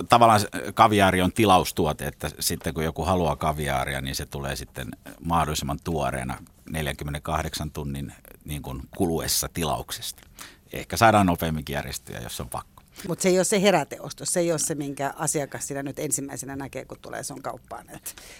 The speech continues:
Speaker 2: ostanpa tänään kaviaaria.
Speaker 1: Ei, ei ole, että enemmän, tota, no, no nykypäivänä tietysti niin kun megatrendi on kaikki vegaaniset ruuat ja tietysti niin kun, äh, Helsingin alueella, niin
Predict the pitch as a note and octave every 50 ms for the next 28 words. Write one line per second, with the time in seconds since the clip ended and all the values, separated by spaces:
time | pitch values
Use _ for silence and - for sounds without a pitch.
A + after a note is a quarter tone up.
0 | - _ - G3 F#3+ - - F#3 D#3+ - F3+ - G#3 G3 G3+ G3+ G3 F#3 G#3 F3
1 | D#3 C#3+ C#3 - - - - - D#3 - G#2 A2+ A#2+ A2 A2+ C3+ E3+ F3+ E3 D3
2 | C3 A2+ A2 A2 - - A2 G2+ F#2+ C3 C#3 D3 C#3+ C#3 C#3 B2+ G#2+ F#2 - -
3 | - A#2+ - - A#2 A2+ A#2 A#2 A#2 G#2+ - - - - - - - - - D#2+
4 | F#2 - - - B2+ C3 C3+ C3+ B2+ C3+ - A2+ A2 G#2+ A2 G#2+ - A#2 A2+ G2+
5 | G#2+ - - G#2 G#2 G2+ G2 - G#2 G2+ G2+ G2 D2 - - C#3 - - _ -
6 | - - - - - _ - - - - G2 G#2+ G#2+ F#2+ G2+ F#2 - - - -
7 | - - G#2+ G#2 G2 F#2+ F2+ F#2 F#2+ F#2 F2 F2 F#2 F#2 - - F2+ F#2 F2+ E2+
8 | D#2 E2 E2 E2 D#2+ D#2+ F2 E2 - - E2+ E2 E2+ E2 D#2 E2 - - - -
9 | - - E2 D#2+ D2 E2 D2+ D2+ - - - - E2 E2 D#2+ D2 - D2 D#2 D#2
10 | - - - - - - - - - - - _ _ _ _ - - G1+ G1+ -
11 | - A1+ B1 D#2 E2 D#2+ D2 C#2 E2 F#2 F#2+ E2+ - F2+ E2+ E2+ E2 E2 E2 E2+
12 | E2+ E2 E2 E2 D#2+ D#2 D#2+ D#2+ E2+ D#2+ D#2 C2 B1 -